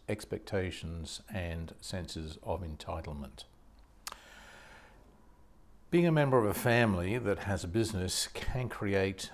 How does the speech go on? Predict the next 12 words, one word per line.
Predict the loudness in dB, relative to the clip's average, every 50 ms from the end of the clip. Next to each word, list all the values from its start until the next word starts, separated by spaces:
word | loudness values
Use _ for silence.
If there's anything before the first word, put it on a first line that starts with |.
| -8 -4 -2
unjustifiable | 0 0 0 2 2 4 4 4 2 -2 -6 -4 0 0 2 2 0 0 -2 -2 -2 -2 -2 -2 -4
and | -4 -4 -6
perhaps | -6 -6 -4 -4 -4 -6 -6 -6
unsupportable | -6 -6 -6 -6 -6 -6 -6 -6 -6 -8 -10 -12 -8 -4 -2 -2 -2 -2 -2 -4 -4 -4 -4
expectations | -6 -6 -8 -10 -10 -10 -6 -4 -4 -4 -2 -4 -6 -10 -10 -10 -10 -10 -10 -12 -16 -20 -20 -20 -20 -20 -20 -20 -8 -2
of | -2 0 2 2
rewards | 2 2 4 4 2 2 0 -2
or | -2 -4
benefits | -2 0 2 4 4 4 4 2 0 -4 -6 -6 -8
from | -14 -8 -4 -2 -2 -2 -2
that | -4 -8 -8
business. | -8 -10 -10 -8 -10 -12 -12 -12 -12 -12 -12